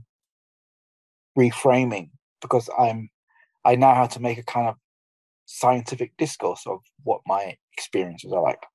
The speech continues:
It's not easy, so, but, um, I have been putting a lot of ec-, thought and, and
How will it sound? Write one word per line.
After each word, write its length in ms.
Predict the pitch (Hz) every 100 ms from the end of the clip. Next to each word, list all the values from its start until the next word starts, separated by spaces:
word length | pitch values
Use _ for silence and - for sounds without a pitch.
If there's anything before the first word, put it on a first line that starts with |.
| - -
It's 160 | 143 139
not 120 | -
easy, 360 | 151 131 104 - _
so, 240 | 143 123 - _ - - -
but, 200 | 117 113 _
um, 420 | 139 123 113 110 -
I 100 | 131
have 200 | 143 170
been 240 | 147 143 131 _ _
putting 180 | 139 131
a 40 |
lot 140 | 127 113
of 100 | 110
ec-, 240 | 107 - 135 117 -
thought 220 | 117 101
and, 100 | 107 _
and 120 | 104